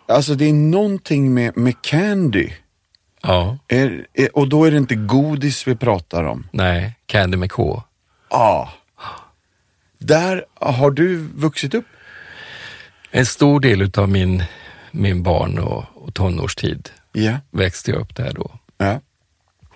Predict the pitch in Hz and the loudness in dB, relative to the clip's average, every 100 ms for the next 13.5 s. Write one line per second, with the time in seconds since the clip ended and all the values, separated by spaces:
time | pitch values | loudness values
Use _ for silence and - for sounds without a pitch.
0 | _ - - 101 95 90 87 - - - | _ -16 -2 2 4 2 -4 -8 -8 -2
1 | 85 - 85 - - - - 104 95 - | 0 0 -2 -4 -6 -8 -4 -2 0 2
2 | 90 92 98 87 95 - - - - - | 2 2 -2 -2 -6 -6 -6 -6 -10 -18
3 | - - - - - _ - - - 90 | -18 -18 -20 -20 -20 _ -8 -4 -2 0
4 | 95 - - - - _ _ _ _ _ | -2 -6 -8 -8 -10 _ _ _ _ _
5 | _ - 95 104 107 110 57 - _ _ | _ -4 -2 0 -2 -4 -8 -12 _ _
6 | _ _ _ - - 113 113 107 110 107 | _ _ _ -16 -2 0 2 2 0 0
7 | 107 101 98 - - 107 _ _ - - | 0 0 -2 -2 -2 -2 _ _ -20 -20
8 | - _ _ _ _ _ _ _ _ _ | -20 _ _ _ _ _ _ _ _ _
9 | 101 95 95 - 107 - - 107 98 - | -2 -2 -2 -4 -8 -10 -4 -4 -2 -4
10 | - - 123 _ _ - 104 110 123 - | -6 -6 -10 _ _ -8 -2 -2 -4 -12
11 | - 139 117 - _ _ _ _ - - | -14 -12 -12 -16 _ _ _ _ -20 -20
12 | - - _ _ 117 110 - - 180 147 | -20 -20 _ _ -6 -6 -10 -2 0 0
13 | 117 _ - 175 175 | -2 _ -2 0 -2